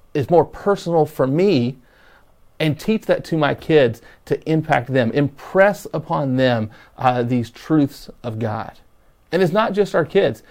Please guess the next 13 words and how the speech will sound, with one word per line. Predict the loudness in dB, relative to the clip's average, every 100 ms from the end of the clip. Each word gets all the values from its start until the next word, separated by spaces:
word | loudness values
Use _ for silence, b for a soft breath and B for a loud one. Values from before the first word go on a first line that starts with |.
| b b
We | -2
can | 0 -2
do | -2
this | -2
with | -4 0
our | 0
friends. | 2 2 2 0
We're | -2 -2 -14 -2
just | 0 0
looking | 0 0 0
for | -4 -4 -4 _
every | -4 0 0
opportunity, | 0 -2 -2 0 0 -2